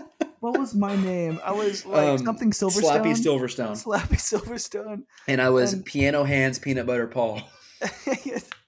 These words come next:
Speaker 2: We just created some alter egos for ourselves.
Speaker 1: Did we ever tell anybody, like, how those came to be?
Speaker 2: Um, I don't know, man. So what? I don't know if I remember <laughs> how they came to be. I just remember just being like
Speaker 1: So I remember mine. I don't remember Slappy Silver.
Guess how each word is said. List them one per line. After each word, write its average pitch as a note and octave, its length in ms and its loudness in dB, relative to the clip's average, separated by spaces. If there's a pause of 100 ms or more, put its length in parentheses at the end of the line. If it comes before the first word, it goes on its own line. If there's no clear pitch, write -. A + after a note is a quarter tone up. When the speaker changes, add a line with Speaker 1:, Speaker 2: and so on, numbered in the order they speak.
(260)
Speaker 2:
We G#3+ 140 -8
just A#3+ 220 -4
created F#3+ 420 -4
some G#3 180 -2
alter F#3+ 300 -4
egos F3 400 -2
for E3+ 180 -8
ourselves. F3+ 500 -8 (400)
Speaker 1:
Did C#3+ 140 2
we A3 120 2
ever D#4 160 0
tell D3+ 220 0
anybody, D#3 480 2
like, A#2+ 240 2
how A#2+ 220 0
those B2+ 180 0
came B2+ 220 -4
to A2 40 -2
be? G2 360 -6 (440)
Speaker 2:
Um, A3+ 420 0 (280)
I G#3 60 -4
don't B4 220 0
know, G#3+ 220 2
man. A#3+ 420 -2 (200)
So A3+ 480 2
what? - 280 -6 (400)
I A3+ 80 -4
don't G4+ 140 -2
know D#4 80 0
if D#4 60 -2
I C#4 80 0
remember F#3+ 500 2
<laughs> - 100 -4
how C4 100 -2
they G#3 160 -2
came F3 260 -8
to E3 80 -8
be. D#3+ 160 -8
I D#3+ 60 -8
just F#3+ 160 -12
remember F#3+ 280 -10
just F#3+ 240 -14
being F3+ 180 -12
like E3+ 280 -16
Speaker 1:
So C#3+ 180 0
I C#3+ 120 4
remember G3 380 2
mine. D3 280 0
I C3+ 120 -2
don't F3+ 120 2
remember E3+ 320 0
Slappy B2 380 -4
Silver. F#2+ 320 -6